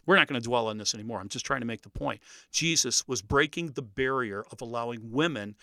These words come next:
to listen to him and to be disciples, to, to be trained. That's what's going on. Now, indeed, Jesus broke this tradition.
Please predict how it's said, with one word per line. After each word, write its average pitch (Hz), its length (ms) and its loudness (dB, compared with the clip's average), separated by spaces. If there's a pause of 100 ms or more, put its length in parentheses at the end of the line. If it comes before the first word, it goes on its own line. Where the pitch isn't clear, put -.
(240)
to 160 140 2
listen 139 520 6
to 110 240 -2
him 104 320 -10 (260)
and 139 220 0
to 156 100 0
be 117 240 -2
disciples, 120 800 0 (240)
to, 127 360 -2 (180)
to 139 100 -4
be 127 140 -4
trained. 131 760 0 (200)
That's 123 360 0
what's 110 160 -2
going 104 320 -8
on. 104 260 -12 (680)
Now, 139 280 6
indeed, 175 440 2
Jesus 170 340 0
broke 160 300 4
this - 160 0
tradition. 123 600 -2